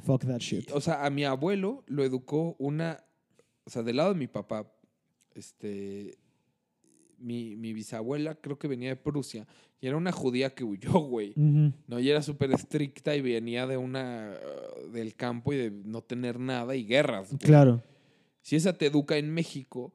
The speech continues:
Speaker 2: pues evidentemente te educa a vergazos y a
Speaker 1: Ah.
Speaker 2: putazos, güey. Y si eso se suaviza un poco, que es como educaron a mi papá,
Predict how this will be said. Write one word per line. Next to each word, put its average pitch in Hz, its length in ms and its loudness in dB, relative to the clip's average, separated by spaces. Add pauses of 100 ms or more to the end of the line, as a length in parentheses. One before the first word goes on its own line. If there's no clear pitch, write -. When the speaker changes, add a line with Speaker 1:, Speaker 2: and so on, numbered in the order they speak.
(160)
Speaker 2:
pues 135 200 -4
evidentemente 156 680 -4
te 131 100 -8
educa 123 300 -2
a 139 40 2
vergazos 143 880 -4
y 170 40 2
a 156 180 4
Speaker 1:
Ah. 135 40 0
Speaker 2:
putazos, 131 500 -4
güey. 107 260 -10 (300)
Y 139 80 -8
si 160 100 0
eso 180 180 4
se 185 140 0
suaviza 151 400 -2
un 170 140 -2
poco, 151 420 -4
que 117 80 -8
es 110 80 -10
como 120 220 -10
educaron 113 280 -10
a 123 40 -8
mi 123 80 -10
papá, 123 340 -8